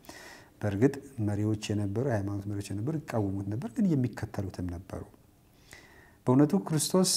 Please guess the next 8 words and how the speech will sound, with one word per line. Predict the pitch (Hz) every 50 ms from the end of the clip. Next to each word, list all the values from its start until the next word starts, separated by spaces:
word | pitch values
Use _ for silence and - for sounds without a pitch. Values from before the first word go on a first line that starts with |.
| -
ከፈሪሳውያን | - - 135 - - 135 135 135 143 143 143 143 143
ጋር | 139 147 139 123
የነበረው | 117 113 113 113 110 107 107 107 104 104
ግንኙነት | 104 107 117 120 131 151 165 147 -
ሙሉ | 117 110 120 151 170
በሙሉ | 135 117 107 107 110 123 160 196 - - - - - - - - - -
አከራካሪ | 120 117 - - - 120 107 101 98 - 101 101 110 131
አልነበረም። | 117 95 90 90 85 92 - 82 90 104